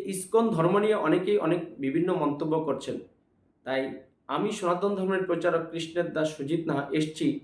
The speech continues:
যে ইসকন কি সত্যি একটা আলাদা ধর্ম, না অন্য কিছু, বা ইসকন এসে এই পৃথিবীকে যে হরিনাম সংকীর্তনে যে চারিদিকে একটা মাতোয়ারা করেছেন,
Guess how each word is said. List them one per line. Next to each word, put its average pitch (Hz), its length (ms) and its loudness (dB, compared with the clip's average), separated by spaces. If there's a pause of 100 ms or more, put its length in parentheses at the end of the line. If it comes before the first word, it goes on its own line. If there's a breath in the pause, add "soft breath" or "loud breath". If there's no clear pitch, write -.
(400)
যে 151 420 -2 (240)
ইসকন 226 420 -2
কি 226 100 -4
সত্যি 185 400 0
একটা - 240 2
আলাদা 165 260 2
ধর্ম, 185 440 0 (1080)
না 151 340 0
অন্য 185 260 4
কিছু, - 280 -6 (1200)
বা 147 460 0
ইসকন 185 420 0
এসে 185 520 2 (280)
এই 156 260 -2
পৃথিবীকে 185 680 0 (400)
যে 135 100 -8
হরিনাম 175 440 2
সংকীর্তনে 180 800 0 (500)
যে 143 80 -12
চারিদিকে 165 440 0
একটা - 460 0 (200)
মাতোয়ারা 147 560 2
করেছেন, 170 480 2